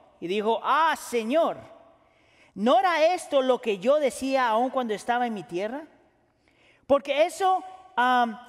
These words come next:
porque eso me anticipé a huir a Tarsis, porque yo sabía que tú eres un Dios clemente y compasivo, lento para la ira y rico en misericordia,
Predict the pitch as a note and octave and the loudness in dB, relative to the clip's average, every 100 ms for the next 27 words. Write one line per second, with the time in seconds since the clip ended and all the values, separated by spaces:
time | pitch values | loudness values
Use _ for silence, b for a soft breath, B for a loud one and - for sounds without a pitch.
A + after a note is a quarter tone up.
0 | - - C4+ C4+ C#4 D#4+ F4 F4+ E4+ D#4 | -4 0 0 0 0 0 0 -2 0 -2
1 | B3+ B3 - A#3+ C4+ C#4 D4+ A#3 A3+ C4 | -4 -8 -6 -4 0 2 2 2 2 2
2 | D#4 D#4+ C#4+ C#4+ A3 - A#3+ G#3+ G#3+ - | 0 0 0 0 -2 -4 -8 -6 -6 -2
3 | A#3+ B3 A3+ A3 E4 E4+ D4+ C#4+ C#4 B3 | -2 0 -2 0 0 0 -2 -2 -2 -4
4 | B3 C4 B3 A#3 A3 B3 B3 A3 G#3 A#3 | -2 -2 -2 -6 -2 -4 -2 -4 -2 -4
5 | C#4 C#4+ C#4 A#3+ G#3+ F#3+ F#3 C#4 A3+ E3+ | -6 -6 -4 -4 -4 -4 -6 -6 -4 -6
6 | A#3 B B D#3+ A#3+ C#4+ C#4+ D4 C#4 B3+ | -8 B B -4 -2 -2 -4 -2 0 0
7 | A#3 A3 A#3 C4 C#4 A#3+ A3+ G#3+ C4+ D4 | 0 0 -2 -2 -2 -2 -2 -2 -4 -2
8 | C#4 C4 A#3 A3 A3 A3 G#3+ F#3 A3 | -2 -4 -2 -2 -2 -2 -4 -2 -2